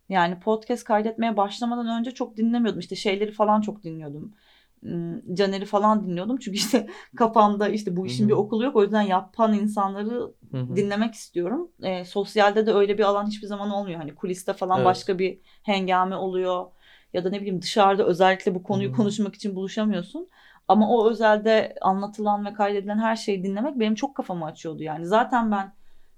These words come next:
Speaker 1: tüm, em, kafamdaki soru işaretlerini başka birinin de bağımsız olarak, e, paylaştığını gördüğüm zaman, e, dünya çok daha rahat bir yer oluyor benim için yani. "Okey abi, bunu tek düşünen sen değilsin. Bak başka insanlar da bununla baş etmeye çalışıyor."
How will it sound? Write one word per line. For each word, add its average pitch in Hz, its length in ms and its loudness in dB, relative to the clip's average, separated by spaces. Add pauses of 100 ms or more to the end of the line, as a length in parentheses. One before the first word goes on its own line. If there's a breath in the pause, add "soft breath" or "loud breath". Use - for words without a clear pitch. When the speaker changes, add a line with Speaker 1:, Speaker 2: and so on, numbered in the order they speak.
(140)
Speaker 1:
tüm, 233 460 0
em, 175 640 -8 (520)
kafamdaki 202 540 -2
soru 220 200 0
işaretlerini 190 640 0
başka 180 360 0
birinin 196 380 -4
de 180 240 0 (580)
bağımsız 190 480 2
olarak, 190 500 0 (200)
e, 175 180 -6
paylaştığını 196 800 0
gördüğüm 208 420 2
zaman, 214 360 2 (200)
e, 175 220 -6
dünya 226 280 2
çok - 220 -8
daha 220 180 4
rahat 220 280 0
bir 190 40 -8
yer 208 160 4
oluyor 170 280 -2
benim 156 160 -6
için 151 260 -12
yani. 160 260 -8
"Okey 196 300 -6
abi, 175 240 -4
bunu 185 180 -6
tek 202 200 -10
düşünen 185 340 -8
sen 175 300 -6
değilsin. 175 320 -10
Bak - 160 -10
başka 170 280 -2
insanlar 185 560 -2
da 165 100 -2
bununla 151 280 -10
baş 151 160 -10
etmeye 139 320 -8
çalışıyor." 208 560 -6